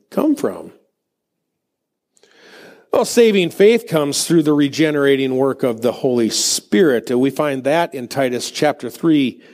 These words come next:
verse five, where it reads, quote, God saved us, not on the basis of deeds which we've done in righteousness, but according to his mercy, by the washing of regeneration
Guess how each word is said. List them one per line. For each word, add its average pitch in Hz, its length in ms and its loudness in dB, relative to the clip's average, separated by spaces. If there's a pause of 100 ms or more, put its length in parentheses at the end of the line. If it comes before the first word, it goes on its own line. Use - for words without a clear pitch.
(420)
verse 135 260 -2
five, 147 600 0
where 139 240 0
it - 100 -8 (420)
reads, 143 540 -2 (840)
quote, 156 600 -4
God 165 340 0
saved 175 520 0
us, - 540 -6 (880)
not 147 260 2
on 175 80 -2
the 170 80 0
basis 160 480 -2
of 135 160 -6
deeds 160 420 0
which 147 200 -4
we've 135 200 -2
done 156 260 0
in 139 120 -4
righteousness, 143 680 -2 (560)
but 165 200 -2
according 190 460 0
to 175 160 2
his 143 220 -2
mercy, 135 720 -2 (760)
by 170 420 0
the 156 120 -2
washing 220 760 0
of 175 280 0
regeneration 156 1300 -2